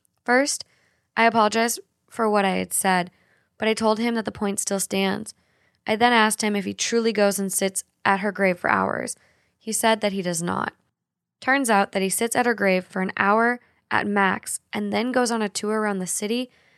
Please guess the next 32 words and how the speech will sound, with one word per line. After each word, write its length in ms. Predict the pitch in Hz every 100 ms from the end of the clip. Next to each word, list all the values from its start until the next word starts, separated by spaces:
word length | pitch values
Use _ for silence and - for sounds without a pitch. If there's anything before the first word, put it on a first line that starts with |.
| _ _
visiting 400 | 233 233 254 240
their 160 | 208 190
favorite 460 | - 208 196 -
places. 640 | - 196 190 - - - - _ _ _ _ _ _ _
He 140 | -
goes 240 | 214 208 208
to 180 | - 208
restaurants 760 | 214 269 - - - - - -
and 100 | 214
asks 280 | 208 202 - -
for 120 | 202
her 160 | 196
favorite 400 | 190 196 190 220
dishes, 560 | - 240 - - - - _ _ _ _ _ _ _ _ _
drives 340 | - 214 208
around 280 | 226 214 202
her 100 | 202
favorite 300 | 214 208 226
spots 320 | - 208 202
in 80 | 208
the 40 | 190
city. 460 | - 277 247 233 - _ _ _ _ _ _
I 80 | 226
then 180 | 226 254
asked 320 | 262 247 -
why. 540 | 175 170 220 233 226 - _ _ _ _ _
Why 180 | 247 285
was 140 | 302
he 100 | 294
doing 280 | 240 247 233
it 100 | 196
now 500 | 185 196 196 -